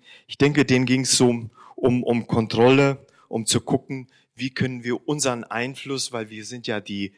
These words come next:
Gelehrten, wir sind diejenigen, die das Wort Gottes eigentlich kennen und verstehen und wissen, wie man danach leben sollte. Sie hatten diese Kontrolle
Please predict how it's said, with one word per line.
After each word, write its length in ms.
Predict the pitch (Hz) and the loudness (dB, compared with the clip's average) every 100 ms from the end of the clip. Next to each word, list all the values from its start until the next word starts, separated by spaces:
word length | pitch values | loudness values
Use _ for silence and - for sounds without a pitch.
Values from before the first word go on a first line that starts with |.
| _ | _
Gelehrten, 760 | - 101 98 98 117 - 127 120 | -8 -4 -2 0 -2 -4 -6 -4
wir 100 | 107 | -6
sind 220 | 113 107 | -4 -6
diejenigen, 500 | 104 110 110 113 110 | -6 -4 -2 -2 -2
die 240 | 104 104 98 - - _ | -2 -4 -4 -10 -20 _
das 380 | - 107 - 104 | -4 -2 -4 0
Wort 280 | 117 135 - | 2 2 0
Gottes 420 | 151 156 135 - | 0 2 0 0
eigentlich 440 | 120 123 120 - - | -4 -6 -6 -6 -6
kennen 460 | - 165 120 95 _ | -6 -4 -4 -8 _
und 220 | 120 107 | -14 -12
verstehen 720 | - 113 - - 151 143 90 - _ _ _ _ _ _ | -10 -4 -4 -4 -4 -4 -6 -14 _ _ _ _ _ _
und 280 | 120 113 101 | -8 -4 -2
wissen, 380 | 160 - 139 120 | 0 0 -2 -2
wie 300 | 123 117 - _ | 0 -2 -4 _
man 220 | 113 117 | -4 -2
danach 400 | 117 113 113 - | 0 -2 -4 -6
leben 520 | 110 139 156 107 104 - _ _ | -2 0 0 -2 -6 -10 _ _
sollte. 680 | 98 - 120 135 - 110 131 _ _ _ _ _ _ _ _ _ - - _ _ _ _ _ _ | -8 0 2 2 0 -4 -4 _ _ _ _ _ _ _ _ _ -20 -20 _ _ _ _ _ _
Sie 220 | - 107 113 | -6 0 0
hatten 200 | 113 123 | 0 -2
diese 380 | 117 117 107 107 _ _ _ | 0 0 0 -4 _ _ _
Kontrolle 680 | - 110 110 107 117 107 - | -6 -4 -2 0 2 0 -4